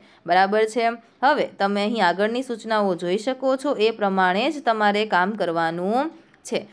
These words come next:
તો આ વીડિયોને તમારા મિત્ર સાથે જરૂરથી શેર કરી દેજો, આ વીડિયોને લાઈક કરો. આવી જ રીતે તમામ વીડિયો જોવા માટે સ્કાયલાઇન એજ્યુકેશન ચેનલને સબસ્ક્રાઇબ કરવાનું ચૂકશો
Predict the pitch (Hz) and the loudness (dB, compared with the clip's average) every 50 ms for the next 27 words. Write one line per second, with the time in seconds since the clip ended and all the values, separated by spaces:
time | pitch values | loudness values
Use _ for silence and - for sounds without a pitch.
0 | - - _ - 202 - - 226 262 269 277 262 233 262 262 254 262 262 254 254 | -20 -14 _ -8 -4 0 2 2 2 2 0 -2 0 0 -2 0 -2 -4 -2 0
1 | 233 208 214 214 208 190 190 196 202 - 240 247 240 247 214 208 214 226 175 165 | 0 2 2 2 2 2 0 -2 -2 -2 -2 -2 0 0 0 0 0 -2 -2 0
2 | - 180 175 190 202 220 233 - - 208 214 247 277 - 262 240 247 262 269 269 | 0 0 2 2 2 0 0 -2 -2 0 0 0 0 0 0 2 2 2 2 0
3 | 262 254 262 240 254 262 254 240 269 254 208 180 170 175 170 170 175 170 165 165 | 0 0 -2 0 -2 -2 0 2 2 4 4 4 2 0 -6 -6 -8 -8 -6 -6
4 | 160 160 170 196 226 208 - 269 254 254 262 262 269 269 - - - _ _ _ | -4 -2 -2 -2 -4 -4 -6 -6 -4 -4 -2 -4 -4 -6 -8 -16 -20 _ _ _
5 | _ _ _ _ _ _ _ _ _ _ _ _ _ _ - 180 196 208 269 294 | _ _ _ _ _ _ _ _ _ _ _ _ _ _ 0 0 0 0 0 -2
6 | 247 269 269 269 269 277 269 269 - 202 185 185 185 214 254 262 262 262 240 269 | -2 -2 -4 -2 -2 -4 -2 0 0 0 2 2 2 2 2 0 -2 -4 -2 -2
7 | 269 - 269 269 262 262 262 254 247 240 240 247 240 240 233 - 170 165 170 202 | -2 0 0 2 2 2 4 4 2 2 2 0 -2 -4 -2 -2 -2 0 2 2
8 | 247 285 277 269 247 269 269 247 247 - 262 247 233 240 220 214 214 208 208 214 | 0 0 -2 -6 -6 -4 -4 -4 -4 -4 -6 -6 -6 -6 -4 -2 -2 -2 -2 -2
9 | 220 247 262 - 175 170 - - 233 240 254 247 247 240 233 233 240 233 233 233 | -4 -4 -4 -6 -6 -6 -4 0 0 0 0 0 -2 -2 0 2 0 0 0 -4
10 | 220 214 196 190 - - - 185 185 | -6 -8 -8 -8 -8 -6 -4 -2 0